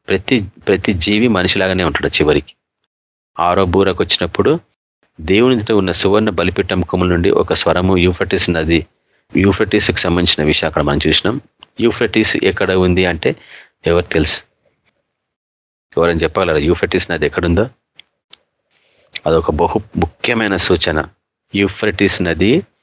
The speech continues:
ఒకప్పుడు బబులోను దగ్గర ఉండేది. ఇప్పుడు అది అక్కడ మన ఇక్కడ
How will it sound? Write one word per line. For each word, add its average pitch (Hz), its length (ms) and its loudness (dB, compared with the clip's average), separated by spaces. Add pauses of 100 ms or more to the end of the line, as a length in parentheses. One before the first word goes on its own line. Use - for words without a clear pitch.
(600)
ఒకప్పుడు 87 500 0
బబులోను 87 580 2
దగ్గర 82 220 4
ఉండేది. 73 440 0 (1080)
ఇప్పుడు 82 500 0 (460)
అది 78 540 2 (840)
అక్కడ - 260 -2
మన 73 200 0
ఇక్కడ 92 360 -2